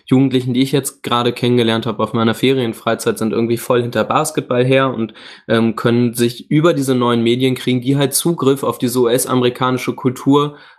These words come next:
ähm, und Sportkultur hinter Basketball, was irgendwie in Deutschland nicht so präsent ist, aber das ist für die halt eine Möglichkeit, Kontakt zu ihren Stars, zu ihren Idolen und,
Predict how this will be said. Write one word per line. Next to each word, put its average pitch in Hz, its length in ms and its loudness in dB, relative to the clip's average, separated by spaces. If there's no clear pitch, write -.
ähm, 120 340 2
und 120 300 0
Sportkultur 131 840 0
hinter 123 420 -2
Basketball, 104 760 -2
was 107 160 -2
irgendwie 120 340 0
in 110 80 4
Deutschland 117 400 0
nicht 113 140 -2
so 123 140 -2
präsent 117 400 0
ist, 101 180 0
aber 107 160 0
das 107 160 -2
ist 113 120 0
für 120 120 0
die 120 180 2
halt 123 200 -2
eine 117 240 2
Möglichkeit, 127 640 -2
Kontakt 135 420 -2
zu 127 120 0
ihren 135 260 2
Stars, 123 400 -2
zu 127 120 -6
ihren 131 280 2
Idolen 117 560 0
und, 113 240 -2